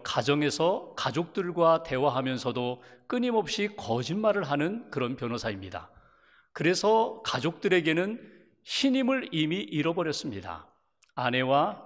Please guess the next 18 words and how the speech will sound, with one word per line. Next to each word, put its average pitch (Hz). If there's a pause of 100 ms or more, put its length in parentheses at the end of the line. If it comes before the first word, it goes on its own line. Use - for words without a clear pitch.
(220)
하나밖에 160
없는 127
아들 120
맥스에게 113 (400)
"아버지는 202
거짓말쟁이야. 151 (380)
아버지는 233
약속을 196
안 147
지켜." 117 (300)
믿음을 156
주지 185
못했습니다. 110 (1040)
아들 151
생일이 254
가까우는 180
어느 147
날, 143